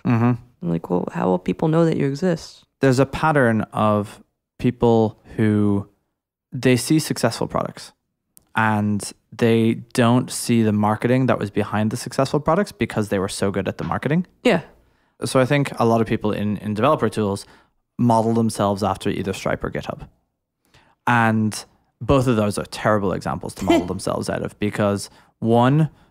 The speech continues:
Speaker 1: they were so successful that any flaw they had, they could just overcome by the strength of, uh, their product market fit, or, or in GitHub's case, the, the virality of it. And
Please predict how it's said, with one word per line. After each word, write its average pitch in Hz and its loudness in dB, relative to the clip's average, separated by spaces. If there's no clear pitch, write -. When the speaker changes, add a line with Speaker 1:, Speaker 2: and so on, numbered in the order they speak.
Speaker 1:
they 127 4
were 143 6
so 139 2
successful 127 -2
that - -2
any 127 2
flaw 117 2
they 101 2
had, 95 -2
they 101 -2
could 104 -6
just - -6
overcome 95 -4
by 98 0
the 95 -6
strength - -6
of, - -6
uh, - -8
their 104 -4
product - -4
market 95 -6
fit, 85 -6
or, 85 -6
or 101 -4
in 107 -4
GitHub's 98 -6
case, - -10
the, 90 -4
the 104 -4
virality 95 -4
of - -8
it. - -12
And 110 0